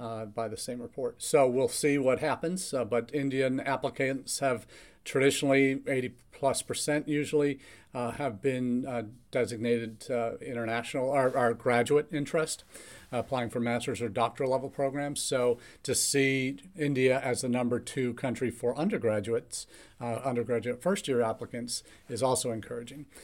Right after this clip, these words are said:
And little known fact, uh, India is actually the number two source for undergraduate students in the United States, not just the number two overall, but number two for undergraduate students after China. Uh, that, uh, that lead is a little bit larger.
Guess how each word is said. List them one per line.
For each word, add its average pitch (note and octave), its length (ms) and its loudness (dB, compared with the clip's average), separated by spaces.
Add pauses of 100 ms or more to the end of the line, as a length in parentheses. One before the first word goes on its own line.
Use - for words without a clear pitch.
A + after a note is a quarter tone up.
(180)
And A#2+ 420 -2
little B2 380 -2
known B2 200 0
fact, C#3+ 440 0
uh, A#2 280 2
India C3+ 400 0
is A2+ 120 0
actually B2 600 0 (240)
the B2+ 80 -4
number C3 340 2
two A3 300 2
source C3+ 420 4
for E3+ 180 0
undergraduate B2+ 580 2
students A#2+ 340 -4
in A#2+ 80 -4
the A2+ 60 -4
United A2+ 300 -6
States, - 380 -6
not B2 160 -4
just - 180 -4
the B2+ 60 -4
number A#2+ 200 -2
two A#2+ 200 -2
overall, A2+ 460 0 (340)
but B2 120 -2
number A#2+ 220 0
two B2 200 -4
for B2+ 180 0
undergraduate A#2 520 0
students G#2+ 360 -8
after G#2+ 240 -6
China. A2 320 -14 (580)
Uh, A2 240 -4
that, A2+ 420 0
uh, A#2 120 2
that C3 240 0
lead A#2+ 220 0
is A2 180 -2
a A#2 80 2
little G#2+ 240 -2
bit A#2+ 140 -2
larger. A2 420 -4